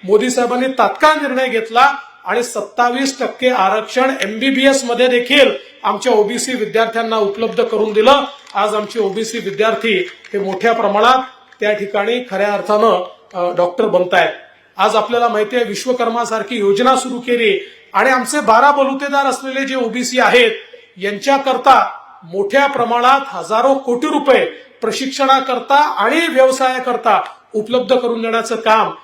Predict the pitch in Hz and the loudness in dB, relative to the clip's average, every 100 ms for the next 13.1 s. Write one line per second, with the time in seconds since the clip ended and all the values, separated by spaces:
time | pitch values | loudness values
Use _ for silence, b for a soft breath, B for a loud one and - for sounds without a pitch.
0 | B _ 208 190 190 208 220 214 185 185 | B _ -2 -2 -2 -2 -2 -2 -4 -4
1 | 226 220 202 202 233 240 175 170 196 190 | -2 0 0 -2 -2 0 -2 -2 -2 -2
2 | 190 240 196 175 190 - 180 180 147 170 | -2 -4 -2 -2 -6 -6 -8 -8 -4 0
3 | 170 151 - b b b 180 185 226 214 | 2 0 -10 b b b -6 0 0 2
4 | 220 196 180 269 277 226 147 - _ _ | 0 0 2 4 4 2 -6 -10 _ _
5 | - - 196 233 202 233 254 247 - - | -14 -10 -6 0 2 4 2 -2 -16 -20
6 | _ _ _ 135 214 208 254 247 247 269 | _ _ _ -4 -2 0 -2 -2 -2 -2
7 | 269 208 208 254 254 240 233 233 233 214 | -2 -6 -8 -6 -2 0 2 2 0 -2
8 | 180 165 165 _ _ _ _ _ _ - | -2 -6 -12 _ _ _ _ _ _ 0
9 | 196 254 269 - 233 233 240 233 254 254 | 4 4 2 -2 -2 -2 -6 -2 0 0
10 | 208 196 233 240 226 254 196 - - - | -4 -6 -2 0 2 2 2 0 -12 -20
11 | - - - 220 233 262 262 220 277 285 | -20 -12 -4 0 4 4 2 2 4 2
12 | 311 285 262 269 277 262 233 233 208 170 | -2 -4 -4 -6 -4 -6 -6 -2 -2 -2
13 | - | -6